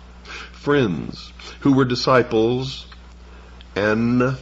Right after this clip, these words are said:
Fidavis devotees. The last group had been added by Hassan to the Ismaili original, and these were the trained killers. Fidavis wore white with a girdle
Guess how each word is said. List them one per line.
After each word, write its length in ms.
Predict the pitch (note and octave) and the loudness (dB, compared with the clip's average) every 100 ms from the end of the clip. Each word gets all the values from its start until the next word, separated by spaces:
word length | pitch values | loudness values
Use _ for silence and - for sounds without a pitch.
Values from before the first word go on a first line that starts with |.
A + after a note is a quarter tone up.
| - | -4
Fidavis 680 | A#2 B2+ B2+ A#2 A#2 C3+ C3 | 0 0 2 2 2 0 -4
devotees. 840 | A2+ A#2 A#2+ A#2+ A#2+ D#2+ - - - - - | -2 2 2 0 -4 -4 -10 -16 -18 -18 -4
The 100 | A2 | 2
last 300 | D#3+ F#3 - | 4 4 0
group 300 | F#2 F2 - | -2 -2 -4
had 140 | G2 | -4
been 140 | F#2+ G2 | -2 0
added 260 | F#2+ G2+ | -2 -2
by 140 | G2+ G2 | -2 -2
Hassan 640 | G#2 - A2+ F#2+ F2 G#2 | -2 -2 0 0 0 -4
to 100 | G#2+ | -4
the 120 | G2+ | -4
Ismaili 680 | - G2 G#2+ G#2+ G#2 G2+ G2+ - - | -4 -4 -2 -2 -2 -4 -6 -12 -8
original, 520 | F2+ F#2+ A2 E2+ F2+ B2 - - - - | -4 -2 -2 -6 -6 -8 -16 -20 -18 -6
and 140 | G#2 A2 | -2 2
these 280 | D3+ C3+ | 2 2
were 100 | A2+ | -2
the 180 | F#2+ F#2 - - | -4 -4 -10 -16
trained 600 | - A#2+ A#2 G#2+ F#2+ F#2 F#2 - | -6 -2 0 0 -2 -4 -6 -16
killers. 640 | - B2+ F#2 A#1+ - - - - - - - - - - - - - - - - - - - - - - | -6 -2 -2 -4 -10 -18 -20 -20 -20 -20 -20 -20 -20 -20 -20 -20 -20 -20 -20 -20 -20 -20 -20 -20 -20 -20
Fidavis 720 | - C3+ B2 D#3+ C#3 G2+ A#2 A#2 | -2 2 6 6 6 4 -2 0
wore 520 | B2 A#2 G#2+ A#2 A#2 - | 4 8 8 6 2 -2
white 560 | A2+ C#3 F2+ - - - | 2 2 0 -4 -14 -8
with 180 | G#2 A2+ | -4 0
a 160 | B2 A2+ | 0 0
girdle 640 | G#2 C3+ D3 G2+ G2 A2 | -2 -4 -2 0 -2 -4